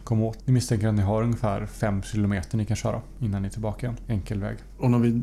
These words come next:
Speaker 2: liksom dyker upp till stugan ytterligare en gång, eh,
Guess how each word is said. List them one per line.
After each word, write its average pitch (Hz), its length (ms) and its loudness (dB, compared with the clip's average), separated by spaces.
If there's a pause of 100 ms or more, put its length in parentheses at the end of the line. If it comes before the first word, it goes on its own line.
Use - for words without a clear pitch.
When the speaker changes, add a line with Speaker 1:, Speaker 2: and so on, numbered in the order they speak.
Speaker 2:
liksom 120 320 2
dyker 117 260 2
upp - 160 -4
till 110 280 0
stugan 107 480 2 (180)
ytterligare 131 380 2
en 143 100 4
gång, 98 280 0 (480)
eh, 107 260 -2